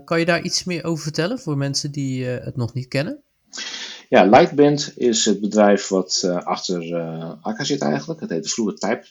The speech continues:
Speaker 2: TypeSafe. Eh, op een bepaald moment hebben ze die, eh, die naam veranderd, want ze werden elke keer verkeerd aangeschreven als, eh, Typeface of, eh, eh, of iets anders. En, ehm, en het ging ook op een bepaald moment ook over meer dan alleen maar,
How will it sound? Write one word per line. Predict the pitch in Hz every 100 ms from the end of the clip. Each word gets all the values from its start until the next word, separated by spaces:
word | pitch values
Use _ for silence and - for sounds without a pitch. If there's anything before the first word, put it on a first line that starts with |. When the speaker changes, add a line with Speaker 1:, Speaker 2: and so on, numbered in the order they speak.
| _ _
Speaker 2:
TypeSafe. | 101 110 151 185 - - _ _ _ _ _ - - - - - -
Eh, | 98 92 87 85
op | 82
een |
bepaald | 87
moment | 92 90 87
hebben | 87 87
ze | 82 85
die, | 80 85 85 85
eh, | 82 82 82 82 82
die | 90 87
naam | 87 87
veranderd, | 92 90 127 120
want | 92 -
ze | 82
werden | 85 82
elke | 85 -
keer | - 85
verkeerd | 78 - 82 80 -
aangeschreven | 82 85 - 82 78
als, | 73 73 -
eh, | 73
Typeface | - 90 - 123 131 - - 85
of, | - 92
eh, | 82 82 82 - - - - - - -
eh, | 98 -
of | 110
iets | 107
anders. | 120 151 156
En, | 95 95 92
ehm, | 90 87 85 85 82 _ _ _ _ _ _ _ _ _
en | 92
het | 95
ging | - 107
ook | 95
op | 92
een |
bepaald | - 90
moment | 87 87 - _
ook | 104 - - -
over | 104 92 92
meer | 101 107
dan | 95
alleen | 90 90 95 104
maar, | 95 87 87 -